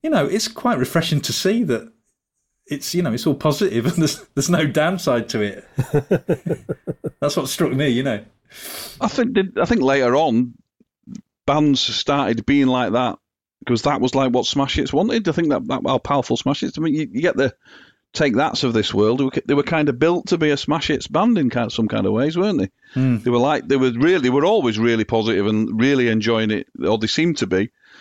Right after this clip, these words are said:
Speaker 2: It, it wasn't re-, it seemed to be about making pop fun again, I think.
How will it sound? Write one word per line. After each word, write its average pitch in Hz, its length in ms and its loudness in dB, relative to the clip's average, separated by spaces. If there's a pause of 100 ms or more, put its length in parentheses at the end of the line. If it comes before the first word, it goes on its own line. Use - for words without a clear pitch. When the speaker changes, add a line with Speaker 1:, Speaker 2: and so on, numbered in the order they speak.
(340)
Speaker 2:
It, 120 180 -4
it 131 160 2
wasn't 147 300 2
re-, 131 180 2
it 127 100 0
seemed 180 220 0
to 135 80 0
be 127 120 2
about 120 380 0 (380)
making 117 360 2
pop - 280 -4
fun 170 220 0
again, 113 260 0
I 95 60 0
think. 107 400 -2